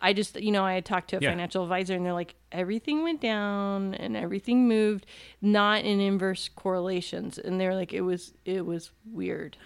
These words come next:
Speaker 2: And everything's still weird. Uh, y-,
Speaker 1: Yeah.
Speaker 2: now, you know, so,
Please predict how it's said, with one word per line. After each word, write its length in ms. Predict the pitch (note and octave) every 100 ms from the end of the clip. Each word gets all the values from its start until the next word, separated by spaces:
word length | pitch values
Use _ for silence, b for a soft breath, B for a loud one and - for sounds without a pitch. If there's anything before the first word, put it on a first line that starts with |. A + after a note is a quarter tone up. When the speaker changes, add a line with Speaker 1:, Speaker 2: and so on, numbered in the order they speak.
| B B
Speaker 2:
And 120 | C3+
everything's 460 | D#3+ F#3+ F3+ F3+ C#3+
still 280 | - C#3 A#2+
weird. 380 | G2+ F#2+ E2+ -
Uh, 120 | C3
y-, 140 | - -
Speaker 1:
Yeah. 140 | G#3 E3
Speaker 2:
now, 240 | C#3+ C#3+ -
you 200 | F3+ D3+
know, 140 | C3+ B2
so, 480 | - C3 B2 A#2